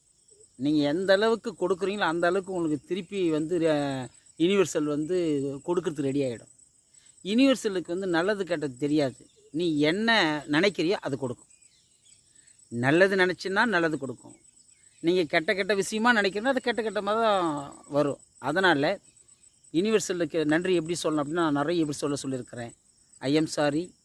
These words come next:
please forgive me, thank you, I love you." "I am sorry, please forgive me, thank you, I love you." எல்லாத்துக்கும் காரணம் நம்ம தான். நான் தான் இந்த அளவுக்கு வாழ்க்கையில சக்சஸ் ஆகிறதுக்கு காரணம் நான் தான்.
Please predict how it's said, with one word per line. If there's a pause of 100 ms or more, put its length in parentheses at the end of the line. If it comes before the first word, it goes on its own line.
please
forgive
me, (200)
thank
you, (180)
I
love
you." (340)
"I
am
sorry, (120)
please
forgive
me, (220)
thank
you, (100)
I
love
you."
எல்லாத்துக்கும்
காரணம்
நம்ம
தான். (1300)
நான்
தான் (360)
இந்த
அளவுக்கு (560)
வாழ்க்கையில
சக்சஸ்
ஆகிறதுக்கு
காரணம்
நான்
தான்.